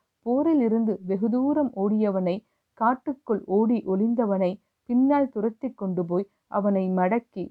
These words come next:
பிடித்து அந்த பாண்டியனின் தலையை கொய்து அதை ஈட்டியால் சொருகி கொண்டு வந்து மூன்று நாள் அழுகிய தலையை தஞ்சை கோட்டை வாசலில்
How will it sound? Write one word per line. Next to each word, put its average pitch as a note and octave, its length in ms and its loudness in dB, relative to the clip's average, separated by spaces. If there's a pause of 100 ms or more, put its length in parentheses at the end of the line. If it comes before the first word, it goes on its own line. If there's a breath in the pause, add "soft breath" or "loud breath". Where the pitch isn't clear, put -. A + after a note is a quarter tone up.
பிடித்து A3 520 -2 (200)
அந்த G#3+ 300 2
பாண்டியனின் A#3 680 0
தலையை G3+ 520 0
கொய்து G3+ 440 -2 (200)
அதை G3+ 240 2 (140)
ஈட்டியால் B3 540 0
சொருகி G#3+ 320 -2
கொண்டு G3+ 320 0
வந்து F#3 380 0 (220)
மூன்று C4 460 4
நாள் G#3 320 0
அழுகிய B3 520 0
தலையை G3+ 540 0
தஞ்சை G#3 400 0
கோட்டை G3 380 -6
வாசலில் F#3 540 0